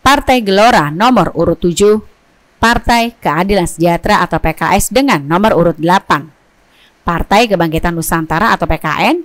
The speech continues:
nomor urut sembilan. Hanura memilih nomor urut sepuluh. Partai Garuda nomor urut sebelas.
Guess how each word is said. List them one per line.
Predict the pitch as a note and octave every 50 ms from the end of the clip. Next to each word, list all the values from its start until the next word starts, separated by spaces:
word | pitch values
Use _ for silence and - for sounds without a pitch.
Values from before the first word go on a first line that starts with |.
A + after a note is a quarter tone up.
| - _ _ _ _
nomor | - D#3 D#3+ F3+ A3 - - -
urut | E3+ E3 D3+
sembilan. | - - D#3+ D#3 D3+ D#3 E3+ G3+ C#4 D#4+ D#4+ - - _ _ _ _ _ _ _ _ _
Hanura | - G3+ G#3 G3+ F#3+ - G#3 A3+ C4+ F4+ G#4 G4 - _ _ _ _ _ -
memilih | F3+ F3 F3+ F3 F#3 G#3+ A#3+ C4
nomor | A#3 F#3+ F3+ F#3 C#3
urut | D#3 F3+ F3
sepuluh. | - - - A#3+ B3 A#3 F3+ C#3+ - - _ _ _ _ _ _ - _ _ _
Partai | _ G3+ G3+ G#3 - - - B3+ B3+ A#3+
Garuda | A3 A#3+ A#3+ A#3 A#3+ A#3 G#3 A3+ A#3 A#3 A#3+ A3 G3+
nomor | G3+ G#3 A#3 C#4 D4 C4+ A3 E3+ -
urut | F3 D#3+ D#3+ D3+
sebelas. | - - F3+ G3+ G3+ F3 C#3 - - -